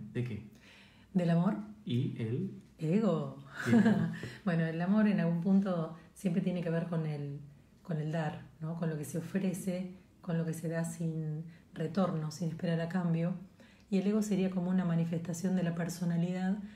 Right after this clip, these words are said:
Speaker 2: donde lo que uno quiere es asir, tomar, agarrar, tener. Entonces, en algún punto encontramos que son dos palabras que se encuentran y que se contraponen.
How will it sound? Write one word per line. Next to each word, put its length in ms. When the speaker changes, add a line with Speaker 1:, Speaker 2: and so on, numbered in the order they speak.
Speaker 2:
donde 260
lo 100
que 100
uno 240
quiere 480
es 200
asir, 640
tomar, 520
agarrar, 640
tener. 420
Entonces, 400
en 80
algún 200
punto 280
encontramos 680
que 360
son 680
dos 120
palabras 460
que 100
se 120
encuentran 720
y 80
que 100
se 140
contraponen. 800